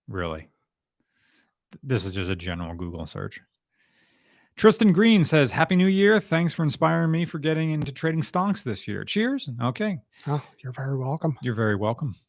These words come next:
Speaker 1: Uh, Cabinet Juice, thank you for your donation. "Happy New Year's Eve, guys. You're such an inspiration to me that I have a series on TikTok where I review <laughs> random cars I see in parking lots." Hey, we did the same thing.
Speaker 2: Mm.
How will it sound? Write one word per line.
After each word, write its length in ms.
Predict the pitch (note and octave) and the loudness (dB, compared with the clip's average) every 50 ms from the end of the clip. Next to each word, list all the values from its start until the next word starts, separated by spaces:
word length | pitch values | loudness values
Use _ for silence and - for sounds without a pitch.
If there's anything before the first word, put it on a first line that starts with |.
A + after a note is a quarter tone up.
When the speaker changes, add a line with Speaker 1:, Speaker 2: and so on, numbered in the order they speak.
| _ _ _ _ _ _ _ _ _ _ _ _ _ _ _ _ _ _ _ _ _ _ - | _ _ _ _ _ _ _ _ _ _ _ _ _ _ _ _ _ _ _ _ _ _ -6
Speaker 1:
Uh, 680 | B2+ C3+ C3 B2+ B2+ B2+ B2 B2 A#2+ B2 B2 A#2+ A2+ G2 - _ _ _ _ _ _ _ _ _ - - - - F3+ E3 | -2 2 2 4 4 4 4 4 4 4 2 0 -2 -4 -10 _ _ _ _ _ _ _ _ _ -20 -20 -20 -18 -12 -4
Cabinet 440 | - D#3 E3+ E3+ F3 F3+ F#3 D#3+ D#3 | 2 4 4 4 4 4 2 0 0
Juice, 680 | B2 B2 E3+ G#3 A3+ A3 - - - - - - _ _ _ _ _ - | 0 2 4 4 4 2 0 -2 -6 -8 -10 -14 _ _ _ _ _ -8
thank 160 | B2 A2 G2+ | -6 -6 -6
you 80 | G#2+ | -6
for 120 | - - A2 | -6 -4 -2
your 100 | G#2+ G#2 | -2 -2
donation. 400 | G#2 G2+ G#2+ A#2 C#3 C3+ - _ _ _ _ _ _ _ _ _ _ _ _ _ _ _ _ - E3+ | -2 -2 -2 -2 -4 -6 -10 _ _ _ _ _ _ _ _ _ _ _ _ _ _ _ _ -2 0
"Happy 180 | E3+ E3 F3+ | 2 4 4
New 120 | F3 F3+ F3+ | 6 6 6
Year's 340 | F3+ F3 E3+ D#3+ C3+ E3+ | 8 8 6 6 4 2
Eve, 260 | G#3 G#3+ G3+ D#3+ A2+ G#2 | 2 2 2 2 0 2
guys. 460 | A#2+ A#2+ B2 C#3 E3+ F#3+ F#3 D#3 C3 | 2 2 2 2 2 0 -2 -2 -2
You're 60 | A#2 | -4
such 220 | - - D3+ C3 C3+ | -4 -4 -4 -2 0
an 80 | C3 | 0
inspiration 560 | C3 C3 A#2 - - C3 B2+ C#3 C#3 - E3 D#3 | 0 -2 -2 -4 -4 -2 0 0 -2 -2 -2 -2
to 60 | D3+ | 0
me 160 | D3+ D#3+ E3 | 0 0 0
that 140 | E3 D3+ B2 | 0 0 0
I 80 | B2+ | 0
have 140 | C3 B2 A#2 | 0 -2 -4
a 40 | B2 | -4
series 360 | - - D3+ D#3 D#3+ E3 D3 | -4 -2 0 0 0 0 0
on 140 | D#3 D3+ B2+ | 0 -2 -4
TikTok 520 | - - E3 D3+ - - C3+ C#3 D3 - | -2 -4 -4 -4 -2 -2 -2 -2 -2 -2
where 140 | - C3 B2+ | 0 0 2
I 40 | B2+ | 2
review 260 | B2 A#2 A#2+ C3 C3 | 0 0 0 -2 0
<laughs> 20 | A2+ | 2
random 340 | B2 B2 B2 A2+ E3+ D3 | 4 6 6 8 6 6
cars 280 | - - F3+ E3+ D3+ B2+ | 6 8 6 8 8 6
I 60 | D3+ | 6
see 140 | - - D#3+ | 4 4 2
in 120 | D3+ C3+ | 2 4
parking 280 | A#2 D3 D#3+ E3+ E3+ E3+ | 6 6 6 6 4 2
lots." 220 | C#3 B2 A2+ - | 2 2 2 2
Hey, 240 | - C#3 D3 A2 - - - | 2 0 0 0 -2 -4 -4
we 140 | A2+ A#2 A#2+ | -4 -2 0
did 140 | C#3 C#3 | 0 0
the 100 | B2+ B2 | 0 -2
same 320 | - - C#3+ C#3 C#3+ C#3+ C3+ | -4 -2 -2 -2 -2 -2 -2
thing. 260 | - D3+ E3 C#3+ G#2+ - _ _ _ _ - | -2 -2 0 -2 -4 -6 _ _ _ _ -18
Speaker 2:
Mm. 60 | E3 | -18